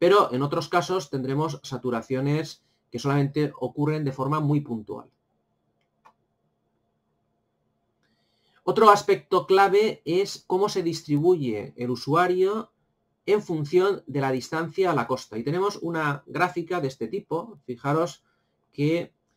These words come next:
eh, cuanto más cerca nos encontremos de la, de la orilla del mar, más densidad va a haber.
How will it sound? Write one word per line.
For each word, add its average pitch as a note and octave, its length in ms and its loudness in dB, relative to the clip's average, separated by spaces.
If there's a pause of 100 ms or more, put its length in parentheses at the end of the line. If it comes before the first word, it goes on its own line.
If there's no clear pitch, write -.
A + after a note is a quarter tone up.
(240)
eh, B2 720 -2 (440)
cuanto C#3+ 400 2
más F3 360 0
cerca G3+ 640 4
nos B2+ 220 -6
encontremos A#2+ 960 -4 (520)
de A2+ 260 -4
la, G2+ 680 -6
de G#2+ 220 -12
la G#2+ 100 -4
orilla C#3+ 320 0
del D3+ 140 -2
mar, F#3+ 400 0 (260)
más C#3+ 540 0
densidad B2+ 720 -4 (180)
va A#2 440 -2
a G#2+ 100 -4
haber. G2 220 -6